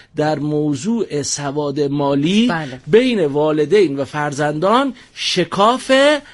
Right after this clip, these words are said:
Speaker 1: نسلی ایجاد شده.
Speaker 2: درست.
Speaker 1: یه بار دیگه، یه تست خیلی خوشگل شده.
Speaker 2: بله،
Speaker 1: خانم
Speaker 2: خیلی
Speaker 1: ارج،
Speaker 2: ممنون.
Speaker 1: مثل این میمونه که من از شما بپرسم، شما از من بپرسی. بپرسی آیه صدرا، الان یه مبلغ پول بدی به دخترت،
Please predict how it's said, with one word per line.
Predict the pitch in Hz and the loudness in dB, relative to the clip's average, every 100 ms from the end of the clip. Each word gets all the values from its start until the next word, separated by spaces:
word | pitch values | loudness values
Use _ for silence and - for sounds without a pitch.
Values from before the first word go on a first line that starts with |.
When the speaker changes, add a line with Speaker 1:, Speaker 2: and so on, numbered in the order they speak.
| _ | _
Speaker 1:
نسلی | 147 151 151 - - 151 170 214 | -2 0 0 -2 -6 -6 0 6
ایجاد | 294 294 214 143 151 135 | 8 6 4 2 0 0
شده. | 147 131 | -2 -2
Speaker 2:
درست. | 113 160 123 - 214 | -2 -2 -6 -4 0
Speaker 1:
یه | 294 | 4
بار | 277 | 4
دیگه، | 196 175 160 - _ | 4 0 -2 -4 _
یه | - | -4
تست | - 311 294 | -2 -2 -2
خیلی | 254 277 | -4 0
خوشگل | 233 214 277 | -2 0 -2
شده. | 214 202 202 214 - _ - | 0 4 4 2 -6 _ -6
Speaker 2:
بله، | 196 202 214 240 | 0 2 0 0
Speaker 1:
خانم | 226 269 | 0 0
Speaker 2:
خیلی | 247 | 0
Speaker 1:
ارج، | 196 185 | 0 -2
Speaker 2:
ممنون. | 180 | -2
Speaker 1:
مثل | 220 220 | -4 -4
این | 233 | -6
میمونه | 214 202 202 | -4 -4 -4
که | 196 | -4
من | 202 | -4
از | 202 175 | -4 -4
شما | 196 214 | -2 -2
بپرسم، | 170 175 180 175 | -4 -8 -6 -6
شما | 196 214 | -4 -2
از | 202 | -2
من | 214 220 | -2 -2
بپرسی. | 208 170 - 170 - - - | -2 -2 -6 -6 -8 -18 -6
بپرسی | 311 262 277 - | -4 -2 -2 2
آیه | 247 240 | 4 4
صدرا، | 202 185 175 175 175 175 - - _ _ | 2 0 0 0 -2 -6 -14 -20 _ _
الان | 214 220 220 - 240 | 2 2 0 0 0
یه | 175 208 | 2 2
مبلغ | 190 165 170 170 - | 2 0 0 -2 -4
پول | 175 170 | -6 -2
بدی | 170 170 | -2 -2
به | 170 | -4
دخترت، | 160 170 - 185 214 254 202 202 | -4 -4 -2 -2 0 2 0 0